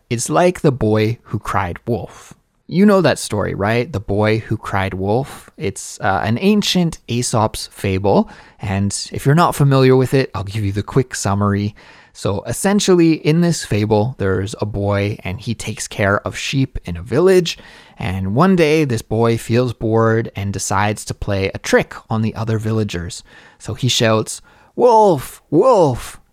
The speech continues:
pretending that there is a wolf attacking the sheep. And so all of the villagers run to help him and to fight off the wolf, but they find out that the boy is lying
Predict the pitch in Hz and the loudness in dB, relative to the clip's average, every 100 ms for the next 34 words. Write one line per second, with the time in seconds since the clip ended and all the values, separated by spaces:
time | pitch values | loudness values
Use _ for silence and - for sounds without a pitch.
0 | _ - - 170 185 139 160 226 98 127 | _ -10 -6 -2 0 2 2 0 -2 -2
1 | 101 90 104 104 - 110 127 247 135 - | -2 0 -2 -4 -4 0 2 4 2 -6
2 | - - 117 - 110 107 - 135 117 - | -12 -8 -8 -2 -2 0 -2 -2 -2 -6
3 | - - - 101 104 - 135 160 139 123 | -20 -20 -10 -6 -4 -2 2 4 2 2
4 | 147 160 151 151 120 131 151 156 - 123 | 4 4 4 2 2 2 2 0 -2 -2
5 | 156 151 - 165 160 165 - - - 123 | 0 0 0 0 0 -2 -6 -10 -8 -8
6 | - 147 156 - 139 143 - 110 120 185 | -2 0 0 2 2 2 0 0 4 6
7 | 180 180 - - - - - 104 - 113 | 6 4 -6 -20 -20 -10 -2 -2 -2 -2
8 | - 107 113 110 113 - 113 104 98 98 | 2 2 4 2 0 -4 -4 -2 0 0
9 | 98 - 104 123 156 180 180 175 | -4 -8 -6 2 4 4 2 0